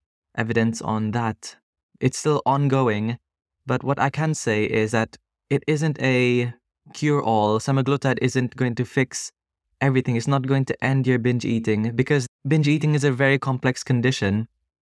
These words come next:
And if you're struggling with binge eating, you might have unresolved emotional trauma, and you might be binge eating or having overeating episodes because of that. And a medication isn't going to resolve your emotional trauma.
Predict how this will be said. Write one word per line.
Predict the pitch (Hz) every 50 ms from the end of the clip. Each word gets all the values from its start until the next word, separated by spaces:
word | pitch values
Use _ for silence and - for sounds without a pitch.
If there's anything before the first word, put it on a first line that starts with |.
| _ _ _ _ -
And | - 123 127 127 127 123 -
if | - -
you're | - 160
struggling | 151 - 170 165 143 156 143
with | 131 120
binge | 127 131 123 110
eating, | - 117 113 113 101 101 104 110 110 - _ _ _ _ -
you | - -
might | 120 123 123 120
have | 117 113 107 107 107 98 101 98 - - _ _ _ _ _ _ _ _ _ _ _ _ -
unresolved | 135 135 135 135 139 131 - 143 135 135 127 127 -
emotional | - 131 135 139 135 - - 151 151 151
trauma, | 147 - 160 151 156 156 160 170 175 185 180 _ _ _ _ _ _ _ _ _ _ _ _ _ _ _ _ _ _ _ _ _ _ -
and | 135 127 131 135
you | 139
might | 135 135 135 - -
be | 127 127
binge | 120 113 131 131 127 -
eating | - 131 131 135 131 127
or | 117 117 117 113 110 110 110
having | 110 - - 127 120 - 123 123 120 -
overeating | - 123 120 123 - 117 131 - 135 127 123
episodes | 113 - - - 120 113 110 104 -
because | 113 120 - 123 110
of | 120 113
that. | 123 123 139 143 _ - - - -
And | - 131 131 131 127 - - _ _ _ -
a | 139
medication | 139 147 147 147 - - 156 139 - 151 143
isn't | 135 - 143 131
going | - 135 131 127
to | - 131 123 120 120 120
resolve | 120 123 - 135 123 120 120 117 113
your | 117 117 113 -
emotional | - 113 113 113 110 - 127 120 113
trauma. | - 135 127 127 131 139 143